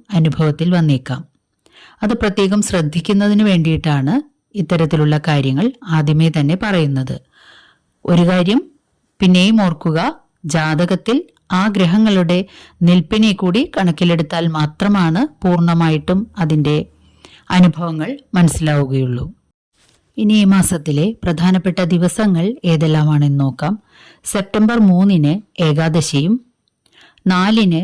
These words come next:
വാമനാവതാരവും സെപ്റ്റംബർ അഞ്ച് തിരുവോണവുമാകുന്നു. സെപ്റ്റംബർ ഏഴിന് പൗർണമിയും ശ്രീനാരായണ ഗുരു ജയന്തിയും ആഘോഷിക്കുന്നു.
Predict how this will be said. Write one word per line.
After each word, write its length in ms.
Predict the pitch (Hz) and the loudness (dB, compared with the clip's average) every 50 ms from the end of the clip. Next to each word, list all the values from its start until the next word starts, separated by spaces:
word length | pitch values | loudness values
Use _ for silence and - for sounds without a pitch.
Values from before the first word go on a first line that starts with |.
| 214 - - | -6 -6 -4
വാമനാവതാരവും 1080 | 170 156 151 151 151 160 165 180 190 185 175 160 143 156 151 151 147 135 131 135 175 196 - _ _ _ _ _ _ _ _ _ _ _ _ _ | -2 0 0 2 2 2 2 2 2 2 0 0 0 0 0 0 0 -2 -2 -4 -6 -6 -8 _ _ _ _ _ _ _ _ _ _ _ _ _
സെപ്റ്റംബർ 440 | - 165 151 - - 156 151 156 151 | -8 -8 -6 -2 0 0 2 2 2
അഞ്ച് 280 | 156 147 143 131 165 202 226 - | 2 2 2 0 0 -2 -2 -2
തിരുവോണവുമാകുന്നു. 1000 | - 170 151 156 147 143 151 160 160 165 156 143 135 131 127 131 123 123 139 180 226 - _ _ _ _ _ _ _ _ - - - - _ - | -2 0 0 2 2 2 0 0 0 0 0 0 0 -2 -2 -4 -4 -4 -4 -4 -6 -6 _ _ _ _ _ _ _ _ -20 -20 -20 -20 _ -10
സെപ്റ്റംബർ 500 | - 175 147 - - 160 151 147 165 - - | -6 -6 -6 -4 -2 -2 -2 -2 -4 -4 -4
ഏഴിന് 460 | 175 160 165 170 175 170 156 147 151 196 240 - _ _ _ _ - | -2 0 0 2 2 2 2 0 0 -2 -4 -8 _ _ _ _ -6
പൗർണമിയും 720 | 170 156 156 156 160 160 160 160 160 160 160 156 170 226 240 - _ _ _ _ _ _ _ _ _ _ _ _ _ _ _ | -4 -2 -2 -2 0 0 0 0 0 0 -2 0 -2 -2 -2 -4 _ _ _ _ _ _ _ _ _ _ _ _ _ _ _
ശ്രീനാരായണ 680 | - - 196 190 196 196 196 196 196 196 196 196 196 202 | -12 -4 -2 0 2 2 2 2 0 0 0 0 0 0
ഗുരു 260 | 180 190 180 175 156 151 | 0 2 2 2 2 2
ജയന്തിയും 460 | 160 151 143 131 135 135 151 220 254 - _ _ _ - - | 2 2 2 2 0 0 0 0 -2 -4 _ _ _ -8 -4
ആഘോഷിക്കുന്നു. 760 | 160 151 151 - 135 127 - - - - 135 131 127 131 | -2 -2 0 0 -2 -4 -4 -4 -8 -6 -6 -6 -6 -6